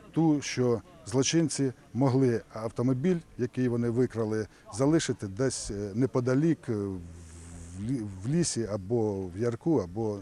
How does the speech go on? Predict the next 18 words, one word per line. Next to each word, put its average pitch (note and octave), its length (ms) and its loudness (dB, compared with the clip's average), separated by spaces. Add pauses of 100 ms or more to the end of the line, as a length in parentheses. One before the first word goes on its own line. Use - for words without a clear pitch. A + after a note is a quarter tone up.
десь G#2 240 -8
в G2 140 -8
ліс-, A#2 240 -6
на A2+ 80 -6
території A2+ 680 0 (400)
приле-, B2+ 260 2 (100)
прилеглій C3 480 4
до A2+ 280 0
цього A#2 380 0 (160)
дачного A2+ 400 -2
масиву. G#2+ 440 -6 (380)
Тому D#3+ 280 6
ми C3 160 4
зараз A2 380 2
з G#2+ 140 -8
допомогою G#2+ 680 0 (320)
Національної C#3 640 2
гвардії, G#2+ 580 0